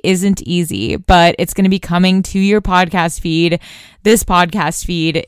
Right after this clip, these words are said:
in the next couple days. So I hope you guys will give it a listen and really buckle up for an emotional experience. April has been through a lot over the past, you know,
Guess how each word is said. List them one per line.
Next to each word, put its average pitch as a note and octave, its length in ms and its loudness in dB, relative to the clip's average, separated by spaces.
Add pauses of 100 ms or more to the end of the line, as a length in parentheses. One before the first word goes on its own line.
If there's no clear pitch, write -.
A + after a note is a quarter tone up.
(120)
in F3+ 180 0
the E3+ 80 0
next E3 300 -2
couple E3 320 -6
days. D3 380 -6
So D#3 300 0
I - 120 0
hope F#3+ 260 -2
you A3 60 -6
guys A3+ 240 4
will G#3 100 0
give E3+ 220 0
it F3 300 2
a F3 100 0
listen F3+ 580 0 (440)
and F3+ 500 2
really G3+ 240 2
buckle G3+ 380 0
up E3+ 220 4
for F3+ 140 0
an F3 120 2
emotional D#3 800 0
experience. G3+ 960 2
April G3+ 480 2 (120)
has F3 380 0
been E3+ 240 -2
through F3 220 0
a - 100 -8
lot D#3+ 560 0 (500)
over F#3 220 2
the F3 100 -4
past, E3+ 680 0 (160)
you F#3 160 0
know, D#3 280 0